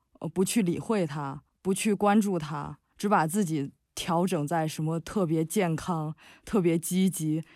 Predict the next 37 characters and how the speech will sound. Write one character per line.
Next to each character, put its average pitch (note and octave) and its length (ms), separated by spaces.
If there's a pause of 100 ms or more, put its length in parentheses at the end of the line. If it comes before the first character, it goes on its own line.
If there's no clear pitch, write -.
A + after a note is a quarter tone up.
(120)
特 - 160
别 F3 160
有 F3 120
产 D#3+ 360
能 C#3+ 200
的 E3 280
状 E3+ 240
态 D#3+ 220
里， C3+ 260
我 E3 120
觉 E3 80
得 F#3+ 80
那 G#3+ 140
个 F#3 120
对 F3+ 120
我 D#3 120
来 C#3+ 140
说 F#3 160
是 F3 80
不 F3 100
可 D#3+ 200
能 C3+ 240
的， D#3+ 240
那 B3 140
个 B3 100
状 D#4 260
态 F3+ 260
是 E3+ 340
相 G3+ 260
当、 G3+ 180
相 F#3+ 220
当、 F3+ 160
相 F#3 180
当 F3 180
低 F3+ 160
落 E3 260
的， - 120